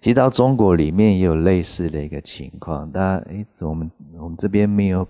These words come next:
摆伽蓝跟韦陀了，哦。大家知道伽蓝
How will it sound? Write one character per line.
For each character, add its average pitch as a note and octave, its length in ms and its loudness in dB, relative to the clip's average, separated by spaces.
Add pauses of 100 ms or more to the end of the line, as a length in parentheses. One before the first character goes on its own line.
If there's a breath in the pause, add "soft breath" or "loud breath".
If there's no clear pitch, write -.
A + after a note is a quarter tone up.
摆 - 340 -10 (400 soft breath)
伽 D#2+ 360 -2
蓝 D#2 340 0
跟 E2 480 -6 (220)
韦 C#2+ 220 -6
陀 - 380 -8
了， - 180 -10
哦。 - 280 -16 (420 soft breath)
大 G2+ 100 -2
家 A2 40 4
知 G#2 100 2
道 A2+ 160 2
伽 F#2 340 0
蓝 D#2+ 440 0